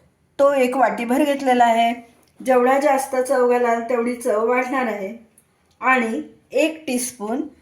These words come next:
एवढं जिरं घेतलंय. याशिवाय आपल्याला एक टेबलस्पून एवढं साजूक तूप लागणार आहे.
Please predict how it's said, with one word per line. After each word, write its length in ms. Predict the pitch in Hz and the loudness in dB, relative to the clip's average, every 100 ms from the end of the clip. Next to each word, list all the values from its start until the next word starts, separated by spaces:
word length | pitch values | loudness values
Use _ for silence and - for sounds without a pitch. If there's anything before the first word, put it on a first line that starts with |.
| _ | _
एवढं 400 | 202 214 214 240 330 - 208 | -2 0 4 2 2 -10 -6
जिरं 260 | 285 269 | 0 2
घेतलंय. 400 | 254 202 175 156 165 - - _ 233 | 2 -2 -6 -8 -10 -18 -20 _ -2
याशिवाय 800 | 262 294 302 285 226 208 233 - | 2 2 0 0 2 2 0 -2
आपल्याला 520 | 214 247 254 247 226 220 - | -4 2 2 4 2 0 0
एक 280 | 269 302 - | 0 0 0
टेबलस्पून 720 | 247 214 220 - 277 262 254 - - - | 0 2 -2 -4 -4 -2 -2 -6 -16 -4
एवढं 460 | 214 226 220 285 - | 0 2 2 0 -4
साजूक 600 | - 233 202 220 220 - | -4 -2 -2 -4 -6 -6
तूप 180 | 208 208 | -6 -2
लागणार 320 | 180 156 151 | -2 -2 -6
आहे. 140 | 131 | -10